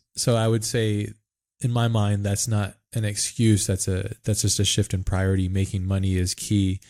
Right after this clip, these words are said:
Now the trick is, and that's a whole nother conversation we could probably discuss on a, on another episode we would do together, but is, is money and,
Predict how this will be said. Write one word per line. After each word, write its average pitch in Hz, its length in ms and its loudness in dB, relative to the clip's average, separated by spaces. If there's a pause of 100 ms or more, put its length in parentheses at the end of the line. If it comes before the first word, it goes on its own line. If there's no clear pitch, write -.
(480)
Now 110 160 0
the 101 80 2
trick 113 320 -2
is, 101 180 0
and 101 120 -2
that's 98 180 -2
a 101 60 0
whole 98 180 0
nother 98 380 2
conversation 92 720 0
we 92 100 0
could - 120 -6
probably 92 260 0
discuss 92 440 -2
on 95 120 -2
a, 92 200 -4 (260)
on 95 120 -4
another 90 440 0
episode 95 500 0
we 92 80 2
would 90 120 0
do 95 140 2
together, 90 440 0
but 90 320 -4
is, 101 220 0
is 101 320 -4
money 98 320 0
and, 92 180 -10